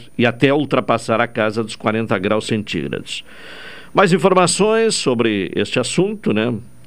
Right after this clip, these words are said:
Preparando as pessoas aí para o forte calor que vem por aí. A participação de Carol Quincoses aqui no Cotidiano. Carol, bom dia.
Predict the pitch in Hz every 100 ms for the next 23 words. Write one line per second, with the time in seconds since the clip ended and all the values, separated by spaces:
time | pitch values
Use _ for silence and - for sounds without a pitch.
0 | - 160 165 139 147 180 143 - 123 -
1 | 135 110 117 120 120 117 - 160 156 -
2 | 131 123 113 95 98 107 101 123 131 180
3 | 185 - - - - - - - - 131
4 | 131 165 - - 147 - 139 135 139 151
5 | 123 123 147 131 131 113 90 87 85 110
6 | 98 113 - 107 127 107 85 95 104 101
7 | 120 110 131 90